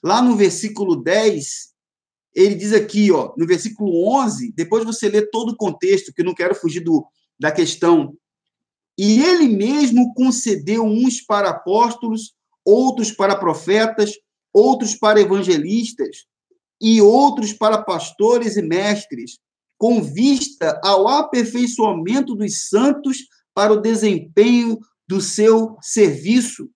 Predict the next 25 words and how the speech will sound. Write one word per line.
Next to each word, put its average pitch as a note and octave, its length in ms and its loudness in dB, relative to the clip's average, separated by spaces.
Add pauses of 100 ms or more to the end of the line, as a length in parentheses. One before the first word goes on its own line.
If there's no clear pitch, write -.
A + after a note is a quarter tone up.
(460)
para A3+ 260 0
a G#3 60 4
edificação C4+ 1080 0
do A3 200 -4
corpo A3+ 360 -2
de F#3 200 -12
Cristo, G#3+ 540 -6 (500)
até F#3 300 0
que G#3+ 200 -6 (140)
todos B3+ 380 2
cheguemos G#3 640 -2
à A3 60 -4
unidade G3 560 -6
de D#3 80 -8
fé A#3 500 -4 (260)
e G#3+ 80 -4
do G#3+ 280 -4
pleno D#4+ 440 0
conhecimento B3 840 -2
do G#3+ 120 -4
Filho B3+ 380 -4
de G3 120 -2
Deus." F#3+ 420 4 (300)
Meu G#3+ 140 2
irmão, A3+ 500 4